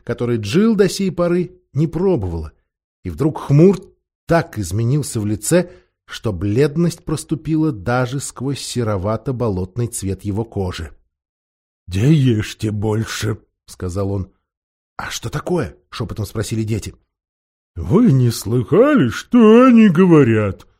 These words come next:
Отменный задок, значит, тот олень просто врал. Почему? Ну, когда его поймали, он сказал: «Не убивайте меня, я жесткотелый,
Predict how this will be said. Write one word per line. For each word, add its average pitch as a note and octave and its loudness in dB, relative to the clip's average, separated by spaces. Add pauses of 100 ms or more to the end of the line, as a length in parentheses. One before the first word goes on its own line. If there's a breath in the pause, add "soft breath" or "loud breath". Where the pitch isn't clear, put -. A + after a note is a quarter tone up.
(560)
Отменный D#3 4
задок, C3+ 0 (360 soft breath)
значит, G#2 -8
тот C#3 0
олень B2+ 0
просто B2 -4
врал. G#2 -2 (960 soft breath)
Почему? G#3+ 0 (540)
Ну, D#3+ 0
когда C#3 -2
его A#2 -2
поймали, A2+ -2
он A2 -4
сказал: B2 -6 (160 loud breath)
«Не D3+ -2
убивайте C#3 0
меня, A#2 -4
я A2+ -4
жесткотелый, C3+ -2